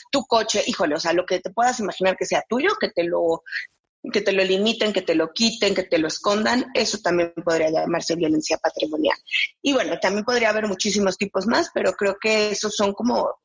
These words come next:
como los más grandes en donde podemos englobar la mayoría de las violencias que vivimos las mujeres.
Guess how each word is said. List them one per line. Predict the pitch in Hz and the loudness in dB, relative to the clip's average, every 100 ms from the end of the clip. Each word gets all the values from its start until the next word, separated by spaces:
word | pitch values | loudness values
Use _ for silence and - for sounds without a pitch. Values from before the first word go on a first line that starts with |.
| _ _ | _ _
como | 202 185 | 0 2
los | 175 165 | 2 0
más | 175 180 - | 0 -2 -4
grandes | 170 175 170 160 165 | 0 0 2 -2 0
en | 160 | 2
donde | 165 | 0
podemos | 165 165 180 | 0 0 0
englobar | 185 165 170 165 | 0 0 0 0
la | 170 | 0
mayoría | 170 170 165 165 160 160 | -2 -2 -2 2 2 2
de | 160 | 0
las | 165 | -2
violencias | 160 165 156 170 160 | -2 -2 -2 0 -2
que | - 165 160 | 0 -2 0
vivimos | 156 160 156 - | 0 2 0 -2
las | - | -4
mujeres. | 302 - - - - - - - | -4 0 0 2 -2 -2 -6 -8